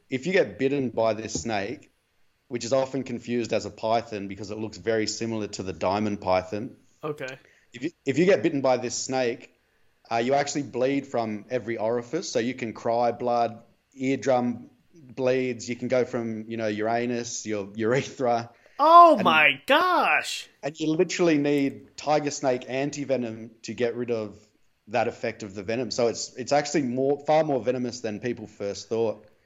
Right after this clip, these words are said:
Speaker 2: And
Speaker 1: So
Speaker 2: were you catching them before they realized how venomous they were?
Speaker 1: So I wasn't catching them back then because I just couldn't get to the habitat without a driver's license.
Speaker 2: Sure.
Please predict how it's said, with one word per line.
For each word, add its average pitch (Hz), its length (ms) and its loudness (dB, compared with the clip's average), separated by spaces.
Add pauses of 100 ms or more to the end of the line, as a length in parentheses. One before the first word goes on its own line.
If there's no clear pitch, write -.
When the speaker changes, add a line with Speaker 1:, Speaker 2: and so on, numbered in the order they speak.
(580)
Speaker 2:
And 220 220 4
Speaker 1:
So 107 300 0 (200)
Speaker 2:
were 185 120 -4
you 254 140 -2
catching 208 480 2
them 254 180 -2
before 185 500 0
they 196 160 -2
realized 180 540 -4
how 170 140 0
venomous 165 440 -6
they 190 140 -4
were? 208 380 -8 (1800)
Speaker 1:
So 202 720 0 (500)
I 156 240 4
wasn't 160 340 2
catching 123 320 -4
them 117 180 -6
back 113 300 -4
then 117 160 -2
because 110 240 -8
I 117 80 -2
just 131 200 -8
couldn't 120 200 -6
get 110 160 -4
to - 60 -14
the 104 80 -6
habitat 107 540 -6
without 101 240 -2
a 98 40 -6
driver's 101 460 -4
license. 113 500 -2
Speaker 2:
Sure. 156 380 -4